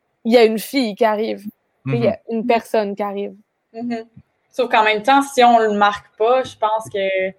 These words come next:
Speaker 3: on voit pas l'évolution. Puis, mais tu sais, c'est deux façons de voir, je pense,
Speaker 1: Mhm.
Speaker 3: euh, qui s'emboîtent à quelque part.
Speaker 1: C'est
Speaker 3: Mais,
Speaker 1: sûr.
Speaker 3: mais aussi, je pense que c'est, euh,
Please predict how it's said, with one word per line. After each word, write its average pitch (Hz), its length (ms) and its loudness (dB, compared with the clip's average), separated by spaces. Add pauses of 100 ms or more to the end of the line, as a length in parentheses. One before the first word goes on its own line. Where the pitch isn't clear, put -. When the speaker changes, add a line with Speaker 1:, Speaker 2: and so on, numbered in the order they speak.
(360)
Speaker 3:
on 196 100 -6
voit 196 180 4
pas 226 100 4
l'évolution. 233 720 2 (280)
Puis, 214 420 -4 (300)
mais 214 120 4
tu 214 60 -2
sais, 285 80 0
c'est 262 180 0
deux 269 220 4
façons 262 400 0
de 247 60 -6
voir, 254 400 4
je - 100 -14
pense, 247 320 0
Speaker 1:
Mhm. - 60 -16 (360)
Speaker 3:
euh, 208 40 -2 (500)
qui 240 180 -4
s'emboîtent 233 680 4
à 226 80 2
quelque 214 220 -6
part. 254 420 2 (360)
Speaker 1:
C'est 240 200 2
Speaker 3:
Mais, 220 60 -4
Speaker 1:
sûr. 220 200 -2 (360)
Speaker 3:
mais 220 280 -2
aussi, 254 500 -6
je - 140 -14
pense 254 260 2
que 233 100 0
c'est, 220 260 -4 (340)
euh, 143 40 -16